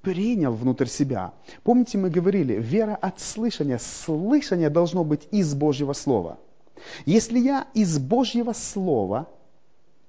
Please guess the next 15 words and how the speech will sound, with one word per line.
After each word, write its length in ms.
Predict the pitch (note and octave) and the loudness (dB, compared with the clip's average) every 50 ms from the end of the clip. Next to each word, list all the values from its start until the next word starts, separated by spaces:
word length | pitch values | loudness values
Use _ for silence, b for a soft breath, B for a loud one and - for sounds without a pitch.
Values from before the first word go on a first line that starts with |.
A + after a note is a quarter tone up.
| - - - - - - - | -20 -20 -20 -20 -12 -4 0
из 260 | A3 A3+ F3+ D3+ D3 | 2 2 2 2 0
Библии, 760 | C#3+ C#3+ A3+ B3 A#3+ G3 D3 C3 A2 G#2+ G2 G2 G2 - - - - b b b b b b b | 2 4 4 6 4 4 2 0 -2 -2 -2 -4 -6 -8 -10 -16 -20 b b b b b b b
сосканировал 1600 | - - - B3 A#3+ A3+ - - - - A#3+ A3+ A#3+ A#3+ B3 B3+ C4 C#4 C#4+ D4+ D#4 D4+ C#4+ A#3 F#3 D#3+ C#3 C#3 C#3+ C#3+ C3+ | -12 -2 2 2 2 2 0 -6 0 4 4 6 6 6 6 8 8 8 8 8 8 8 8 6 6 4 6 6 4 4 2
через 640 | C#3 - - B3 A#3+ A#3 G#3+ - - - - - - - - - - - - | 2 0 0 2 2 2 0 -2 -6 -12 -14 -14 -16 -20 -20 -20 -20 -16 -12
слышание 960 | - - - - G3+ G#3+ G#3 B3 C#4+ C#4 G#3+ - - E3+ D#3 C#3 A2+ G2+ F2+ - | -8 -6 -4 0 2 4 6 6 6 4 4 2 0 0 0 0 0 0 -2 -6
в 60 | - | -10
своё 380 | - - - B2+ D3 F#3+ A#3+ A3+ | -10 -4 0 2 2 4 2 0
сердце 760 | - - - G3 F#3+ F#3 E3+ D3 - - - A#2+ A#2 - - - - | -2 -4 -4 -2 0 0 0 -2 -4 -4 -2 -2 -2 -4 -8 -18 -18
Божье 360 | A#2+ A2+ B2+ E3+ E3 E3 E3+ | -8 -2 0 0 0 0 -2
Слово, 440 | D#3 - - C#3+ A2+ F#2+ G2+ C#3 E3 - - - - - - - - - - - - - B B B B B | -4 -2 -2 0 0 0 -2 -4 -6 -10 -18 -20 -20 -20 -20 -20 -20 -20 -20 -20 -20 -20 B B B B B
и 100 | B G3+ | B 6
вы 160 | F#3+ A#3+ C4 | 6 6 6
многие 480 | - A3 A#3 C4+ C4+ B3 A3+ A#3+ A#3 A#3 | 6 6 6 6 6 4 4 4 2 4
видели, 400 | G3+ B3 C#4 A#3 E3+ D3+ C#3 C3 | 6 6 6 6 6 4 4 4
что 480 | A#2+ - - - E3 D3 B2+ - - | 2 0 0 0 0 0 0 -4 -8